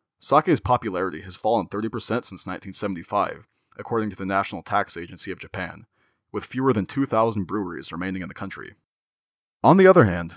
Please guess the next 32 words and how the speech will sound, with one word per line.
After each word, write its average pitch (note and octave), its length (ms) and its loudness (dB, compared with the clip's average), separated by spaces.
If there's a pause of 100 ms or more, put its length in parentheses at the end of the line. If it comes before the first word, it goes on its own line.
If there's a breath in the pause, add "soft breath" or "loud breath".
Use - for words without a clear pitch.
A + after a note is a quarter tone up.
(100)
sake B2 320 4
is B2+ 120 6
becoming A#2 360 0
more A#2+ 220 6
and A#2+ 100 4
more A#2+ 180 2
popular G#2+ 440 2
overseas. F2 600 -6 (320)
There A2 160 0
are A2+ 60 4
now B2 160 6
many A2+ 280 4
sake G#2+ 400 6
breweries E2+ 420 -6
outside E2 340 -4
of F2+ 80 -12
Japan, - 480 -10 (240)
and G#2+ 160 2
international B2 560 2
sales A2+ 340 0
of F#2+ 120 -8
the F2+ 60 -18
drink G2 280 -6
make F#2+ 180 -6
up G#2+ 140 -6
a - 40 -8
significant A2+ 560 -4
portion A#2 360 0
of - 100 -14
many F#2+ 220 -4
breweries' G2 480 -2
revenue. F2+ 400 -4